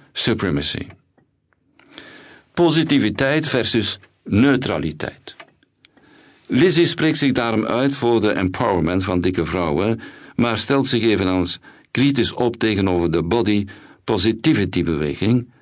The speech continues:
Body positivity is het product van de fat acceptance movement van de jaren negentien zestig. Deze beweging,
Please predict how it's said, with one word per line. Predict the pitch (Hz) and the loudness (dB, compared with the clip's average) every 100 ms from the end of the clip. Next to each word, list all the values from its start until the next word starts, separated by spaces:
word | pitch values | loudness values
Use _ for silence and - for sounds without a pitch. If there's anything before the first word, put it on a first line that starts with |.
| _ _ _ _ - | _ _ _ _ -6
Body | 113 143 143 143 - | 0 2 2 2 0
positivity | - 113 117 151 104 90 | 0 -2 0 0 0 0
is | 95 98 | 0 0
het | 92 | -2
product | 92 90 104 117 | 0 0 0 -2
van | 101 90 | 0 0
de | 87 | 0
fat | - 120 - - _ - | 0 -2 -2 -10 _ -8
acceptance | 107 - 139 135 - 92 - | -6 -2 -4 -4 -2 -2 0
movement | 92 76 85 107 | 0 0 0 -2
van | 107 90 | 0 0
de | 85 | 0
jaren | 82 85 90 | 0 -2 0
negentien | 87 95 98 | 0 0 -2
zestig. | 95 151 151 - - - _ _ _ _ _ _ - - - - - | -2 -2 -4 -6 -12 -16 _ _ _ _ _ _ -20 -20 -20 -18 -2
Deze | 131 170 143 | 4 4 4
beweging, | 120 95 90 80 110 127 131 | 2 2 2 0 0 0 -2